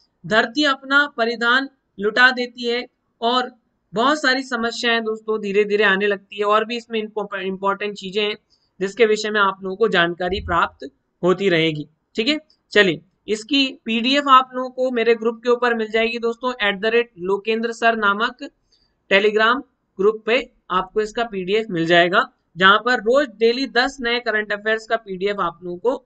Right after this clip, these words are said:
मिलता है। ओके, चलिए, अ,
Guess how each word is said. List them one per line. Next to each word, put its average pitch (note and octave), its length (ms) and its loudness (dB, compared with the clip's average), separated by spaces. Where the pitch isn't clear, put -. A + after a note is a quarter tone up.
मिलता E3 360 2
है। - 140 -10
ओके, G3 280 -6
चलिए, F#3 260 0
अ, E3+ 320 8